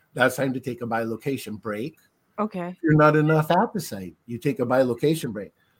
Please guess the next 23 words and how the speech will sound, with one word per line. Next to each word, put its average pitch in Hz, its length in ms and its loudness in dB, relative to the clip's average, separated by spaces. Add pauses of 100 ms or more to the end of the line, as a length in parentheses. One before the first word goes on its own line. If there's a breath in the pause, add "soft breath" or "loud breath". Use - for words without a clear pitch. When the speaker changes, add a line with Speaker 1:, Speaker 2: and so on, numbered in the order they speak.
(120)
Speaker 1:
So - 160 -4
the 143 160 8
ideal 147 540 4
is 120 200 -4
to 127 80 -10
be 131 120 -2
able 135 160 0
to 123 80 -4
place - 580 -4 (520)
your 147 120 2
attention 143 580 0
wherever 123 400 2
it's 139 140 -2
been 135 220 -4
directed 110 500 -4 (960)
and 117 120 -10
simultaneously 127 1200 2 (420)
function 160 640 6 (340)
with 139 220 2
enough 135 260 4
tension 120 380 -4
here, 135 540 -2
attention 120 580 -2